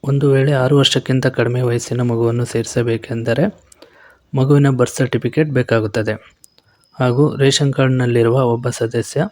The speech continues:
ಬಯೋಮೆಟ್ರಿಕ್ ಕೊಡಬೇಕಾಗುತ್ತೆ. ನೀವು ನಿಮ್ಮ ಕಾರ್ಡ್‌ನಿಂದ ಹೆಸರು ತೆಗೆಸಬೇಕೆಂದರೆ ಕಾರ್ಡ್‌ನಲ್ಲಿರುವ ಒಬ್ಬ ಸದಸ್ಯರ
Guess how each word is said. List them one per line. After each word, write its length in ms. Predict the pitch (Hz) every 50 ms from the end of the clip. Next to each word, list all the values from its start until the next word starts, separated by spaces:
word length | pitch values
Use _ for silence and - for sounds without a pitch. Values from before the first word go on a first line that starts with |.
| _ _ _ _ _ - _ _ _ _ _ _ _ _ _ _ _ _ _ _ _ _ _ _ _ _ _ - - 139
ಬಯೋಮೆಟ್ರಿಕ್ 540 | 131 131 131 131 131 127 117 - 151 175 -
ಕೊಡಬೇಕಾಗುತ್ತೆ. 1040 | - 127 117 110 110 107 104 - 107 107 107 104 - 107 120 _ _ - - _ _ _ - _ _ _ _ _ _ _ _ _ _ _ _ _ _ _ _ _ -
ನೀವು 280 | 151 135 139 143 139 143
ನಿಮ್ಮ 260 | 131 131 127 135 139
ಕಾರ್ಡ್‌ನಿಂದ 520 | 135 - - 127 127 135 139 139 131 131
ಹೆಸರು 340 | 127 117 113 - - 135 131
ತೆಗೆಸಬೇಕೆಂದರೆ 1080 | - - 127 120 123 - - 120 120 117 110 - - 113 110 110 110 120 - 208 - _ _ _ _ _ _ - _ _ _ _ _ _ _ _ _
ಕಾರ್ಡ್‌ನಲ್ಲಿರುವ 760 | - - 123 123 131 135 131 120 117 120 117 117 123 147 143
ಒಬ್ಬ 240 | 117 120 123 127 131
ಸದಸ್ಯರ 480 | 131 - 123 117 123 120 - - 117